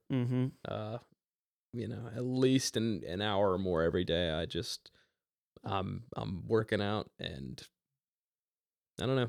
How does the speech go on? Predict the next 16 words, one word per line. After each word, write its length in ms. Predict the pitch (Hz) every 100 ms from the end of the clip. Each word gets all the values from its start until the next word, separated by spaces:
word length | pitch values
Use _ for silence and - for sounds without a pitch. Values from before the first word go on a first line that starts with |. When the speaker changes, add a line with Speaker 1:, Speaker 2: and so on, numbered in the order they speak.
| -
Speaker 2:
That's 200 | 123 131
about 180 | 123 117
my 120 | 120
day. 260 | 120 117 - _ _ _ _ _ _ _
Speaker 1:
Yeah, 160 | 139 135
that, 280 | 123 135 -
that 260 | 131 131 -
kinda, 260 | 160 147 123
like, 240 | 110 -
comes 280 | 131 117 104
in 120 | 101
seasons 500 | - 110 101 98 95
for 160 | - 98
me. 240 | 87 87 - 98
Speaker 2:
Mm-hmm. 300 | 98 101 104
Speaker 1:
Um, 500 | 107 104 98 98